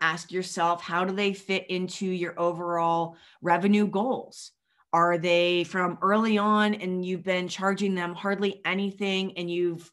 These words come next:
quadrupled your services since then? Could there be a price increase? Um, is there, if, could, if you cut them out, could you pick up more ideal clients and be more profitable with those ideal clients? Have you started to niche down and maybe they're just not the right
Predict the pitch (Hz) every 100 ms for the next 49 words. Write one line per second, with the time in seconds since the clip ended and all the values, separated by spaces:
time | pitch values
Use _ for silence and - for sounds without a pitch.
0 | _ - 202 208 226 196 175 156 156 170
1 | 151 156 151 147 - 180 170 - 185 175
2 | 175 165 - 160 170 160 160 - 160 156
3 | 127 120 - 78 - - _ _ - -
4 | _ 165 165 160 156 156 156 _ _ _
5 | _ 175 185 185 180 165 143 - 156 160
6 | 196 196 - 214 220 240 226 202 240 -
7 | 175 160 180 190 202 196 185 196 196 175
8 | 185 262 269 165 143 147 - 165 165 165
9 | 160 156 - 196 214 214 175 165 165 165
10 | 165 160 165 190 214 147 110 117 - 170
11 | 175 175 190 190 190 190 196 - - _
12 | - 196 202 208 214 208 214 208 - 220
13 | 285 165 127 - 170 175 190 220 208 190
14 | 185 202 185 185 170 180